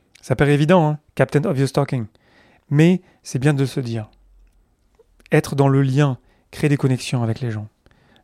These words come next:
Deuxième compétence clé, selon Rachel Davis, faciliter le changement. Obtenir un soutien, parvenir à un accord,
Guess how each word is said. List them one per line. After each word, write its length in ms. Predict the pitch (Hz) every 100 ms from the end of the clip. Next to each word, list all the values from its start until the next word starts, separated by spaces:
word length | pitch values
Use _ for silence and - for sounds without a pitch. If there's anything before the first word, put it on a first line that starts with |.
| -
Deuxième 380 | 170 170 202 190
compétence 440 | 170 170 165 156
clé, 240 | - 156 151 - -
selon 280 | - 151
Rachel 340 | 143 147 156 147
Davis, 420 | 143 160 175 - - - - _
faciliter 560 | - 180 190 165 180
le 80 | 156
changement. 480 | - 147 123 123 110 _ _ _ _ _ -
Obtenir 420 | - 175 165 160
un 60 |
soutien, 480 | 151 160 - 156 139 - - _ -
parvenir 380 | 147 147 151 147
à 120 | 147
un 80 | 147
accord, 480 | 143 160 139 -